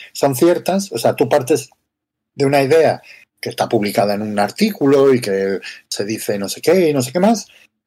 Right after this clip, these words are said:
pero las conclusiones a las que llega son falsas, ¿no? Por ejemplo, cuando habla de, mm, es que era,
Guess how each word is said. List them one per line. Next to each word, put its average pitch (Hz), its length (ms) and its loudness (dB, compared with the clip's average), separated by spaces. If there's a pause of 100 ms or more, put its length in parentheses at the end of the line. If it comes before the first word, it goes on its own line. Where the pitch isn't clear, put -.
(380)
pero 175 300 4
las 143 180 2
conclusiones 131 500 0
a 147 80 0
las 127 120 -6
que 135 120 0
llega 147 280 0
son 131 220 -6
falsas, - 480 -12
¿no? 175 120 -6
Por 117 120 -2
ejemplo, 143 460 -2 (220)
cuando 107 220 -6
habla 147 240 4
de, 147 520 4
mm, 131 520 -2
es 127 140 -10
que 151 180 4
era, 151 300 0